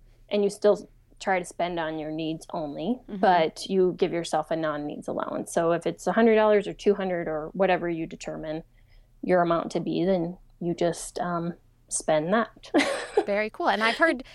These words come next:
Speaker 2: some people recommend, like, something like that you take out in cash. So it's like,
Speaker 1: Mm-hmm.
Speaker 2: once the cash is gone, that allowance is gone, and that kinda helps you m-, monitor it. I've gotten
Speaker 1: Yep.
Speaker 2: that tip before.
Speaker 1: Mm-hmm.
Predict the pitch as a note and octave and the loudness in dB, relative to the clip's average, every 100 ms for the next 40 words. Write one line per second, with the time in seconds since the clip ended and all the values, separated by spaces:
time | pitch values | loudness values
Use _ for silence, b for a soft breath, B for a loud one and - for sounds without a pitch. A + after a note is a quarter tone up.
0 | B - A#3 G3+ G3+ F#3 F3 F3+ F3+ D#3+ | B -4 -4 -4 -2 0 -2 -2 -4 -4
1 | D#3 - F#3 F3+ E3 D#3+ E3 D#3 D#3+ F3 | -6 -6 -6 -4 -6 -6 -4 -2 -2 -4
2 | E3 E3+ E3 D#3+ D3+ D#3+ - - - - | -8 -6 -4 -4 -4 -8 -6 -6 -6 -8
3 | - B B - A#3 F3 F3+ F3 - F3 | -12 B B 2 4 4 4 2 0 -6
4 | F3 F3 D#3+ E3 D3 D#3+ D#3 D3+ D3 b | -2 -2 -2 -6 -4 -2 -2 -4 -8 b
5 | b E3 D#3+ D#3 E3 F3 F#3+ F#3 F#3 F3 | b 2 4 4 2 0 -6 -6 -4 -4
6 | E3+ E3 E3+ D#3 D#3 - - D3+ D#3+ - | -6 -6 -6 -4 -6 -6 -8 -8 -8 -10
7 | - - E3+ D#3 D#3 - - A1+ - - | -14 -6 0 0 0 -4 -6 -6 -10 -16
8 | - _ E3+ F#3 G#3 F3+ D#3 - E3+ - | -20 _ -6 2 4 4 2 -2 -8 -10
9 | - - - - _ b b A#3+ G3+ A3+ | -12 -10 -12 -12 _ b b -2 0 0